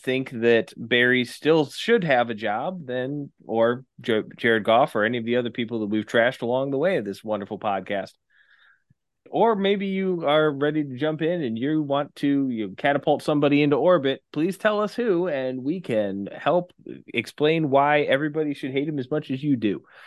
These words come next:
In any case, we're, it is time for our last segment, Week fifteen picks. And one more thing, we're going to pick all of our games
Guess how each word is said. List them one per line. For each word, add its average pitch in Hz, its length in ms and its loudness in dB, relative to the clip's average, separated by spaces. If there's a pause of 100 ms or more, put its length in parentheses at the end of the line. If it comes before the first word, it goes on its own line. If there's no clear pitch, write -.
(260)
In 139 200 2
any 185 320 2
case, 160 540 -2
we're, 170 400 2
it 156 180 0
is 165 160 0
time 160 240 -4
for 139 220 -2
our 143 160 6
last 131 440 0
segment, 107 520 -2
Week 131 320 0
fifteen 151 800 -2
picks. 175 460 -2 (380)
And 117 240 -2
one 170 180 2
more 165 280 2
thing, 98 580 -2
we're 123 240 -2
going 120 300 -2
to 110 260 -2 (100)
pick 123 220 -2
all 131 180 0
of 131 60 -4
our 135 140 2
games 127 560 -4